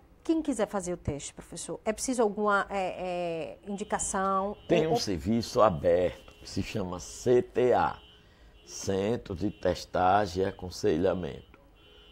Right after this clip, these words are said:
Speaker 2: que é, são seis no estado. São serviços, como a gente chama, porta aberta,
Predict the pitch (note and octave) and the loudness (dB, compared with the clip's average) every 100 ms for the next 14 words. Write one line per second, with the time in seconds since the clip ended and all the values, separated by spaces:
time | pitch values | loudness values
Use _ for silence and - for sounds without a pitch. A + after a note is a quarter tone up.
0 | - - - - - - - - A2 A2+ | -20 -20 -20 -20 -20 -20 -10 4 12 12
1 | A#2 G#2+ G2 F2+ E2 - - F2+ F2+ - | 12 12 10 10 8 2 -2 -2 0 6
2 | B2 A2+ E2 - - F2 F#2 - G#1+ B1+ | 8 8 4 -4 -8 -8 -8 -4 0 0
3 | A#1+ - - - - - - - - - | -2 -14 -20 -20 -20 -20 -20 -20 -18 -8
4 | - G2+ G#2 - G2 D#2+ A#2 - - D#2+ | 2 4 4 2 0 4 2 2 -6 -6
5 | F2+ E2+ - - G2 G2 D2 - G2 G#2+ | -4 -4 -6 0 0 0 -4 4 6 6
6 | - F#2 D2 F2+ F#2+ - - | 4 2 4 2 2 -2 -18